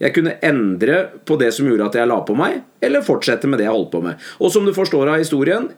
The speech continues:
jeg valgte å fortsette. Og da fikk jeg jo to nye valg. Enten se på meg selv i speilet hver morgen og si sånn: "Nå legger du på deg, Øyvind, nå begynner du å bli ordentlig feit."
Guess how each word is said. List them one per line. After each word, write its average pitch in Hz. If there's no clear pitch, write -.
jeg 143
valgte 117
å 110
fortsette. 90
Og 180
da 202
fikk 180
jeg 180
jo 175
to 160
nye 110
valg. 107
Enten 190
se 147
på 175
meg 160
selv 147
i 135
speilet 123
hver 113
morgen 127
og 139
si 131
sånn: 117
"Nå 139
legger 110
du 98
på 120
deg, 131
Øyvind, 196
nå 143
begynner 131
du 147
å 135
bli -
ordentlig 123
feit." 220